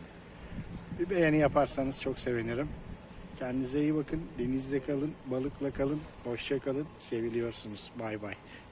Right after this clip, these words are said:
Bir başka balık avı macerasında görüşmek üzere. Evet arkadaşlar, bugünkü hasılatlarımız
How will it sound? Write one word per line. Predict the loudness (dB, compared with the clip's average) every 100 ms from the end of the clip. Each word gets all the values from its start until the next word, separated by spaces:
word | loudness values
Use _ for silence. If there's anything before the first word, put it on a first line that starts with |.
| -2
Bir | 0 2
başka | 2 2 4 4 4
balık | 0 0 0
avı | 0
macerasında | 0 0 -2 0 0 2 2
görüşmek | 4 2 2 0 0
üzere. | -2 -2 -2 -4 0 0 0 -4 -6 -10 -14 -18 -18 -18 -18 -18 -8 2
Evet | 4 6
arkadaşlar, | 4 4 2 0 2 8 8 8
bugünkü | 2 2 2 4
hasılatlarımız | 8 8 8 6 6 6 2 4 6 6 6 2